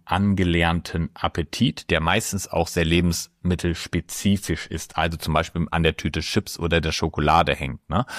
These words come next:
Und Essen aus Gewohnheit ist quasi eine Sonderform des Essens aus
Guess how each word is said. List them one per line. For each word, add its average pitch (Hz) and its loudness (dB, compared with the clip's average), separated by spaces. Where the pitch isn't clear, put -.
Und 98 2
Essen 123 2
aus - 0
Gewohnheit 117 2
ist - -2
quasi 92 2
eine 90 4
Sonderform 107 2
des 95 -2
Essens 95 -2
aus 85 0